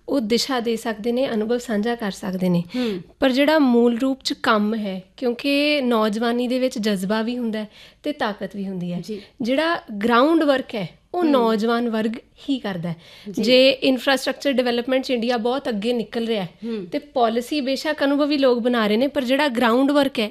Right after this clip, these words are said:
Speaker 1: ਉਹ ਨੌਜਵਾਨ ਵਰਗ ਕਰ ਰਿਹਾ ਹੈ। ਦੂਸਰਾ, ਮਾਡਰਨ, ਅ, ਜੇ ਆਪਾਂ ਸਮਾਜ ਦੇ ਵਿੱਚ
Speaker 2: ਜੀ।
Speaker 1: ਦੇਖੀਏ ਤੇ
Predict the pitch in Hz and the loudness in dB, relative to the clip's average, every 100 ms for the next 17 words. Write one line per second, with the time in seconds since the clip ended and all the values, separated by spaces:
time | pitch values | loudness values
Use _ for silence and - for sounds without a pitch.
0 | - 269 233 208 196 196 190 190 - - | 0 2 4 2 4 4 2 0 -4 -12
1 | 185 170 170 - - - - _ - 214 | -8 -6 -8 -12 -20 -20 -20 _ -8 -2
2 | 285 294 - 330 339 349 - _ _ 277 | 0 0 -2 0 2 0 -4 _ _ -6
3 | 254 240 233 226 294 311 302 311 285 - | -2 0 2 2 2 2 0 2 2 0
4 | 247 214 240 240 - 254 254 - _ - | -4 -2 -2 -2 -2 -4 -4 -6 _ -12
5 | 277 240 220 196 240 240 233 220 220 220 | -6 -2 -2 -2 -2 -2 -2 -4 -2 0
6 | 233 202 - - - _ _ - 277 277 | 0 0 -8 -20 -20 _ _ 0 4 6
7 | 302 330 | 6 4